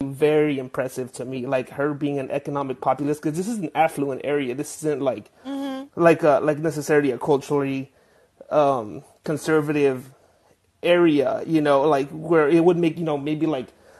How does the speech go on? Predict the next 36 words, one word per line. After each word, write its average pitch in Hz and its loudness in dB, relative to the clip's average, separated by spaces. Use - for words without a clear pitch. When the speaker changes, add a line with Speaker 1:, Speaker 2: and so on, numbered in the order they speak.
Speaker 1:
somewhere 156 4
in 156 2
the 147 2
Midwest 151 2
where 143 2
people 151 -4
are 143 2
populist 135 -2
and, 117 -12
and, 120 -6
you 151 0
know, 135 2
but 139 2
are 151 4
just 139 -6
socially 147 0
conservative 147 0
and 135 -6
they 135 -6
get, 135 -4
like, 131 2
baited 147 -2
that 143 4
way. 165 2
Like, 147 2
this 185 2
is 190 -4
the 143 -2
opposite. 147 -2
And 151 -4
so 147 0
her 185 2
actually 156 -2
pulling 165 -2
this 147 -4
off 143 4